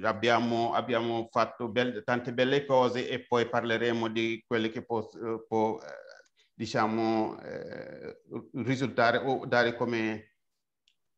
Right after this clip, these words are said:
come risultati nel futuro. E per quanto riguarda, eh, questa organizzazione, abbiamo detto, eh, noi abbiamo avviato questi due progetti. Uno a ciel, so-, sono tutti e due progetti di formazione,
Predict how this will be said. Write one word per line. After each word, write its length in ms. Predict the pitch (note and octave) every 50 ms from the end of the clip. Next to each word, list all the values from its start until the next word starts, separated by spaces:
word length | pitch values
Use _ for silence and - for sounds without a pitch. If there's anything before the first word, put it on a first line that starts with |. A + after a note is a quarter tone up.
| _ _ _ _ _ _ _ _
come 180 | - C3 C3+
risultati 480 | C3+ C3 C3 D3 C#3 - C#3+ B2+ A#2+ C3
nel 180 | B2 B2 B2+ A#2+
futuro. 600 | - B2+ - - F#2+ F#2 F2+ - - - - _ _ _ _ _ _ _ _ _ _ _ _ _ - - _ _ _ _ _ _
E 720 | _ - D#3 E3+ E3 D#3 D3+ D3+ C#3+ C#3 G#2+ - F#2 - - - - _ - - - - - _ _
per 220 | - D#3 D3+ D#3 -
quanto 260 | G3 F3+ F3 F3 F3
riguarda, 800 | E3 E3 E3 D#3+ D#3 C#3+ C#3 C3+ B2 C3 B2 G#2 - - D#2 D#2+
eh, 500 | - A#2 B2+ B2 B2 A2+ G2 G2+ - -
questa 260 | - D#3 C#3 - -
organizzazione, 1000 | - G#2+ A#2 C3+ C3 B2+ A#2 A#2+ B2 A#2 - - - B2+ A2+ A2 A2 A2 A2+ A#2+
abbiamo 380 | - A#2+ A2+ B2 A#2+ A2+ A2+ A2
detto, 640 | A2 A2 G#2+ G#2+ - - B2+ C3 D3 D3+ - - _ _ _ _ _ -
eh, 480 | - F#2+ A#2 F2 E2 F#2 G#2+ G#2 G2+ G#2+ A#2 A2+ A2+ A#2+
noi 560 | A#2 C3 D3 D#3+ F3 F#3 - - - - - -
abbiamo 360 | A2+ A2+ A#2+ C3 B2+ B2+ G#2+
avviato 460 | B2 B2+ A#2+ C3+ B2+ - C3+ A#2+ -
questi 240 | - D3+ C#3+ - -
due 200 | C#3 C3 C#3+ C#3+
progetti. 800 | C#3+ B2+ B2 A#2 G2+ G2 G#2+ G2+ F#2 - - G2 F2+ F2 E2+ - _ _ _ _ -
Uno 300 | G3 G3 F#3 D#3 D3 A#2+
a 200 | E2+ A#2 B2 A#2+ -
ciel, 480 | - B2+ B2 B2 B2+ D3+ D#3+ D#3+ - -
so-, 240 | - - E3+ - -
sono 220 | - C#3+ C#3+ C#3
tutti 220 | C#3+ F3 E3 -
e 20 | D#3
due 240 | C3+ D3 D3+ C#3+ D3
progetti 440 | - C#3 C#3 B2 C3 C3 C3 C3+
di 100 | B2+ B2+
formazione, 960 | B2+ - C3+ A#2+ B2 A#2 - - - - A2 G2+ G2+ G2+ A2 B2 C#3+ D3+ -